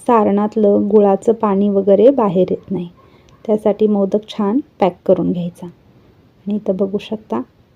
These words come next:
अगदी एकसारखे आपले सगळे मोदक बनतात. ह्याच पद्धतीने आपण बाकी सगळे मोदक देखील बनवून घ्यायचे.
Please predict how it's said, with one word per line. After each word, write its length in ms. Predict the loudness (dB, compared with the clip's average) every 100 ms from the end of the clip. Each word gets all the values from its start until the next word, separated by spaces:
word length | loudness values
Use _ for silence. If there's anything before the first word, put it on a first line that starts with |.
| _
अगदी 300 | -14 -4 -4 -4 2
एकसारखे 640 | 2 2 -2 -2 -2 0
आपले 260 | 0 2 0
सगळे 380 | 0 -2 0 0
मोदक 440 | 0 0 -2 0
बनतात. 300 | -4 -2 -6 -12 _ _ _ _ -4
ह्याच 200 | -4 0
पद्धतीने 520 | 2 6 4 4 0
आपण 320 | 0 -2 -4 -4 _ _ -2
बाकी 340 | 0 0 -4
सगळे 300 | -4 0 2
मोदक 340 | 2 0 0 -2
देखील 300 | -4 -2 0
बनवून 340 | 4 4 4 0
घ्यायचे. 420 | -2 -6 -10